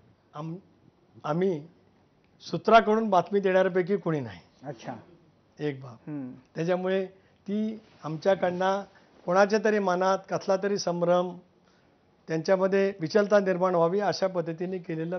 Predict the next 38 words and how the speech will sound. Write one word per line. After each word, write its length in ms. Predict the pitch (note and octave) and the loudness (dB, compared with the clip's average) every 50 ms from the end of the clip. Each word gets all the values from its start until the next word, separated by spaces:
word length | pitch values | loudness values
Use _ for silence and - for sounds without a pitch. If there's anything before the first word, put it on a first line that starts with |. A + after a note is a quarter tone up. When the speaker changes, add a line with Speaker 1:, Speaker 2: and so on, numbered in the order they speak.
| E3+ D#3+ | -8 -8
Speaker 1:
बिलकुल 340 | D#3 D3 D3+ - F#3+ F#3+ | -10 -10 -8 -6 -6 -6
कोणाचं 380 | F#3 F#3+ E3+ D#3 D#3 C#3 - F3 | -6 -6 -8 -8 -8 -8 -10 -12
ते 120 | E3 F3+ | -10 -10
वक्तव्य 440 | E3+ D3+ C#3 - - - D#3 D#3+ F3 F#3+ D#3+ D3+ | -10 -10 -10 -12 -14 -14 -12 -12 -12 -14 -14 -14
बिलकुल 300 | D3+ D3 C#3+ - - D#3 | -14 -14 -14 -14 -14 -14
नाही, 160 | D3+ E3+ - - | -16 -16 -16 -12
आमच्याकडून 420 | E3 F3+ E3 G#3 G3+ G3 G#3 G#3 G3+ | -12 -8 -4 -4 -2 -2 -2 -4 -2
तर 60 | A3 | -2
नाहीच 300 | G#3 G3 F3+ E3+ D3+ C3+ | 0 0 -2 -2 -4 -10
नाही. 120 | C3 A#2+ - _ _ _ _ _ _ _ _ _ _ _ _ _ _ _ _ - | -14 -18 -20 _ _ _ _ _ _ _ _ _ _ _ _ _ _ _ _ 2
काही 200 | E3+ F#3 G#3 A3+ | 4 6 6 6
वेळेला 400 | A3 A3 G#3 G#3 G#3+ A3 A3 G#3+ | 4 2 2 2 2 2 0 0
राजकारणामध्ये 920 | F#3+ F3+ - - - F#3+ G3+ G3+ G3+ G3 F#3 F3 F#3 F#3+ G3+ G#3 G#3 G3+ - _ _ _ _ _ _ _ _ - | 0 -2 -2 -2 -2 0 0 0 0 0 0 0 0 0 0 0 -4 -8 -14 _ _ _ _ _ _ _ _ -8
अशा 260 | D#3+ D3+ - G#3+ G#3 | -8 -2 0 2 2
पद्धतीच्या 360 | G3+ F#3+ G3+ G3+ F3+ - G#3 | 4 4 2 0 2 0 0
बातम्या 340 | F#3+ F3+ F3 E3 - G#3 G3+ | 0 0 -2 -2 0 0 0
वेगवेगळ्या 420 | G3 F#3 F3+ F3 E3 F#3 F3 G#3 G#3 | 2 2 0 0 0 0 0 0 0
पक्षाकडनं 560 | F#3 F#3+ D#3 - - F#3+ F3 F#3+ F#3 F3+ F#3 | 0 -2 -4 -6 -6 -6 -6 -6 -6 -6 -4
दिल्या 240 | F3 F3 F3+ F#3 F3+ | -4 -4 -2 -4 -4
जातात, 340 | E3 D#3 C#3+ - E3 E3+ F3 _ _ _ _ - | -4 -6 -6 -8 -10 -14 -14 _ _ _ _ -16
त्याच्यातला 360 | G3 F#3 F#3+ G#3 G3+ G#3 G#3+ | -10 -6 -6 -6 -4 -4 -4
तो 140 | G3+ G#3+ G#3+ | -2 -2 -2
एक 160 | G#3 G3 G3+ | -2 -2 -2
कदाचित 300 | F#3 F3 F3+ F3 F3+ F#3 | -4 -4 -4 -4 -6 -6
भाग 220 | D#3+ D3 D3+ E3 E3+ - _ _ _ - | -6 -4 -4 -4 -6 -10 _ _ _ -14
त्या 80 | E3+ D#3+ | -10 -10
ठिकाणी 260 | D#3 D#3+ E3+ E3 D#3 | -8 -6 -6 -6 -6
असू 200 | C#3+ C3 - E3 | -8 -8 -10 -10
शकतो. 380 | C#3 D3 C#3+ C#3+ - F#3+ G3 - _ _ _ _ _ - | -10 -10 -10 -12 -12 -16 -16 -18 _ _ _ _ _ -4
पण 120 | F#3 G3+ | -2 -2
मी 120 | G#3+ A3+ | -2 0
सांगितलं 320 | G3+ - G#3+ A#3 B3+ B3 A3+ | 0 0 0 2 0 0 0
मगाशी 420 | G3 E3+ D#3 D#3+ D#3 - - F#3+ | 0 0 -2 -2 -4 -4 -6 -10
की 120 | E3+ A3 G#3 | -10 -8 -2
ते 220 | F#3 A3+ A#3 A3+ A3+ - _ _ _ _ _ _ _ _ _ _ _ _ _ _ _ _ _ _ - | 2 2 2 2 0 -8 _ _ _ _ _ _ _ _ _ _ _ _ _ _ _ _ _ _ 0
तिन्ही 220 | F3+ F#3+ G#3+ B3 C#4 | 2 4 4 2 4
पक्षाच्या 600 | C4+ A#3+ G3+ - - G#3 G3 F#3+ G3 - A3 A3 | 4 2 2 4 6 6 6 6 4 2 0 2
नेतृत्वाचा 560 | G#3 F#3 F3+ - G#3+ G3+ G#3+ G#3+ G3+ G#3 | 2 0 0 -2 -2 -2 -2 -2 0 -2